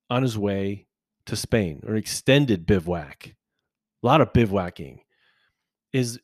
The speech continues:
is bivouacking only an overnight to gain provisions, or is it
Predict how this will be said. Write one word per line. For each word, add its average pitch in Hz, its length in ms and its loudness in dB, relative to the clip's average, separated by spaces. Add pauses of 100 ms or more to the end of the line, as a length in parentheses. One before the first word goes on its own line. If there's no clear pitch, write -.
is 117 180 -6
bivouacking 127 1080 2 (500)
only 151 400 6
an 120 120 2
overnight 135 640 4 (720)
to 120 100 -4
gain 127 280 4
provisions, 127 640 0
or 107 220 0
is 101 140 2
it 104 160 0